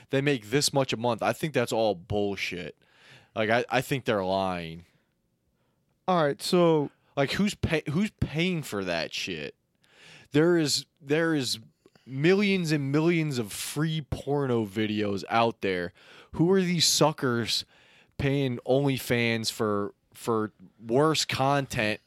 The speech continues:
Speaker 1: monthly here? I, I don't get it.
Speaker 2: Well, for five dollars a month, we can figure out what Karen Lee is doing.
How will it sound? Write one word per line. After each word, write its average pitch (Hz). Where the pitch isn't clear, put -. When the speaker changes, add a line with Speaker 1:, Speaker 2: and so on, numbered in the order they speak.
Speaker 1:
monthly 113
here? 85
I, 123
I -
don't 127
get 110
it. -
Speaker 2:
Well, 170
for 160
five 185
dollars 190
a 170
month, 160
we 156
can 156
figure 160
out 156
what 143
Karen 143
Lee 127
is 113
doing. 123